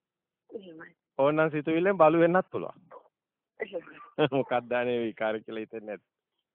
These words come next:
Speaker 1: එහෙමයි. හරි.
Speaker 2: මේ සිත තුල මැවෙන ලෝකේ තමයි ඔය විඤ්ඤා-, අපි කියන්නේ ඔය චිත්තේන නීයති ලෝකේ. සිත තුල මැවෙන ලෝකේ. අපි, අපි කව-, මේ ලෝකේ ජනගහනය කෝටි අටසියක් ඉන්නවා කියනවනේ.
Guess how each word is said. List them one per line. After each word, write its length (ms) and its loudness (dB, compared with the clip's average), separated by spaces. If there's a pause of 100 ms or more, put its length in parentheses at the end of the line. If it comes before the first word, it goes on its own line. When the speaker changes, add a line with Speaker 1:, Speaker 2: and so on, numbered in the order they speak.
(380)
Speaker 1:
එහෙමයි. 440 -14 (140)
හරි. 580 -6
Speaker 2:
මේ 200 0
සිත 420 -2
තුල 300 2
මැවෙන 500 2
ලෝකේ 500 2
තමයි 560 -4 (760)
ඔය 240 -4
විඤ්ඤා-, 680 0
අපි 280 -4
කියන්නේ 380 -2
ඔය 180 0 (280)
චිත්තේන 680 -2
නීයති 480 -4
ලෝකේ. 360 -2 (1300)
සිත 240 -4
තුල 240 -2
මැවෙන 420 0
ලෝකේ. 460 -2 (340)
අපි, 280 -2
අපි 200 0
කව-, 340 2
මේ 180 -4
ලෝකේ 260 0
ජනගහනය 480 0
කෝටි 260 0
අටසියක් 460 -2
ඉන්නවා 240 0
කියනවනේ. 380 -2